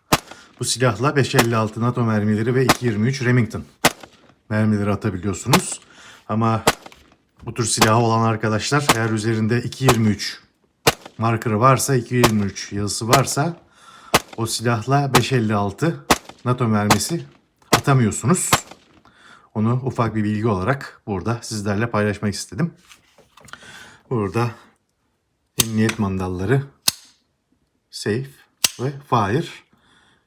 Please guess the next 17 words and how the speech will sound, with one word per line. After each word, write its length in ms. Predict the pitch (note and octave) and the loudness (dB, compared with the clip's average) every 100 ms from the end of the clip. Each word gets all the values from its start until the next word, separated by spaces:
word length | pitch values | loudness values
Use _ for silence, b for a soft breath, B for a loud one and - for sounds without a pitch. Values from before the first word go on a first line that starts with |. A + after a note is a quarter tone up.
| _ | _
Gördüğünüz 520 | C3+ B2 A2+ G#2+ F#2 | 2 2 4 2 2
gibi 280 | F#2 B2+ C#3+ | 0 0 2
bu, 320 | A#2 B2+ A2+ | 2 2 2
e, 40 | A#2+ A#2 A#2 A#2 | -2 -2 -2 0
yarı 160 | A#2+ C3 | 2 4
otomatik 460 | A#2+ G#2+ G#2+ - F2 | 2 2 -2 -2 -10
bir 60 | |
silah. 420 | - A#2+ D3 - | -4 0 0 -2
Tam 160 | - B2 | -2 0
otomatik 500 | G#2+ G#2 G2 - - | 2 0 -2 -4 -4
değil. 300 | A#2+ D#3 - - _ _ _ _ _ _ - - - _ _ b b b b _ | 0 0 -4 -16 _ _ _ _ _ _ -6 -6 -12 _ _ b b b b _
Onu 160 | G#2+ G#2 | -6 -2
hemen 220 | G2+ F#2+ F#2 - | -2 -4 -8 -14
söyleyelim. 640 | - G#2 F#2+ F#2 C3 C#3+ - _ _ _ _ B B B B B B B B B B | -4 -4 -2 -2 -2 -2 -6 _ _ _ _ B B B B B B B B B B
E, 260 | A#2 A#2 A#2 | -2 0 4
namlusunun 640 | C3+ C#3+ C#3 - C#3+ C#3+ C3+ - | 6 6 4 2 0 0 -2 -6
uzunluğu 720 | C#3 A#2+ B2 A2+ B2+ D#3+ - | -2 2 2 6 6 4 0